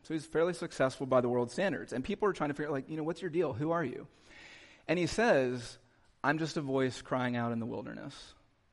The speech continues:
pointing to the one who comes in the name of the Lord." He says, "I'm just a voice in the wilderness." Like, that was who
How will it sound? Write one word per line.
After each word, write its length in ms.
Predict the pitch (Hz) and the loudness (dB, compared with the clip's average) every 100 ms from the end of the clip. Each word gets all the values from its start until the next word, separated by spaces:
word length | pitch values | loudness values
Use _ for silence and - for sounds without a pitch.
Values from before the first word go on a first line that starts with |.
| _ - | _ -6
pointing 640 | 127 120 123 117 113 107 - _ _ | -4 -2 -2 -4 -4 -8 -16 _ _
to 60 | 120 | -6
the 80 | 113 | -2
one 140 | 113 | -2
who 80 | 113 | -2
comes 220 | 123 110 | -4 -4
in 60 | 110 | -4
the 60 | |
name 160 | 110 117 | -4 -6
of 60 | |
the 60 | 117 | -8
Lord." 220 | 107 110 | -8 -8
He 80 | 120 | -6
says, 240 | 131 120 - - - - | -4 -4 -6 -20 -20 -4
"I'm 140 | 127 151 | -2 -2
just 200 | 160 165 | -4 -4
a 60 | |
voice 600 | 131 123 120 113 - - _ _ _ _ _ - | -2 0 0 -2 -8 -16 _ _ _ _ _ -8
in 100 | 117 | -6
the 80 | 113 | -4
wilderness." 500 | 110 107 92 - - - - _ _ _ _ _ _ _ _ _ _ _ _ _ 143 | -4 -6 -8 -10 -14 -16 -20 _ _ _ _ _ _ _ _ _ _ _ _ _ -4
Like, 160 | 135 | 4
that 180 | 139 160 | 6 8
was 220 | 214 185 - | 4 2 0
who 540 | 151 143 160 170 | 2 4 4 0